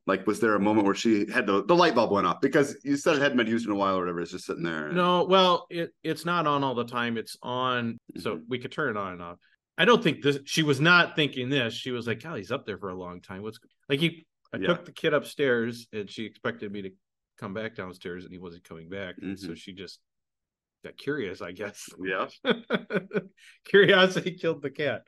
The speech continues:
Speaker 2: So she turns it on and she finds something that she did not wanna see. So last night <sighs> we had started talking a little bit and, um, and I had gone upstairs. I had brought in,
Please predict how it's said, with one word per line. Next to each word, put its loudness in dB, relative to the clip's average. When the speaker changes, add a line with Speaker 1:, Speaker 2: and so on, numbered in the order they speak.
Speaker 2:
So -2
she -2
turns 4
it 6
on 2
and -4
she -6
finds -2
something -6
that -10
she -10
did -8
not -6
wanna -10
see. -16
So -6
last 0
night -6
<sighs> -18
we 0
had -2
started 0
talking -4
a -4
little -6
bit -4
and, -12
um, -14
and -12
I 2
had -2
gone -4
upstairs. -8
I -8
had -10
brought -6
in, -14